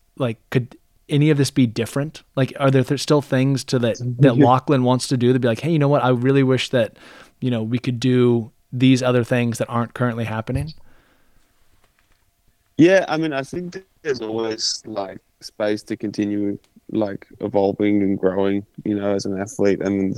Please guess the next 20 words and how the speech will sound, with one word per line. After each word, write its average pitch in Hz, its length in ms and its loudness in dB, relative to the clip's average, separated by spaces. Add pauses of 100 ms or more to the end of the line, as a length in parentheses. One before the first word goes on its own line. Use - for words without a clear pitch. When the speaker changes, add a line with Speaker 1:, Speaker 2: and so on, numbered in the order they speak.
(140)
Speaker 2:
I 101 40 2
think 98 200 0
the 95 80 -4
sport - 480 -2 (100)
is 101 180 -2
definitely 101 720 -2 (460)
evolving 104 460 0
and 101 100 -4
growing, 101 420 -2 (500)
um, 104 360 -2 (220)
at, - 120 2
like, 104 180 0
a 104 60 4
really 98 360 2 (320)
quick 107 340 0
rate. 104 420 0 (600)
So, 110 600 0 (840)
like, 113 220 -6 (100)
I 123 120 0
always, 135 680 -4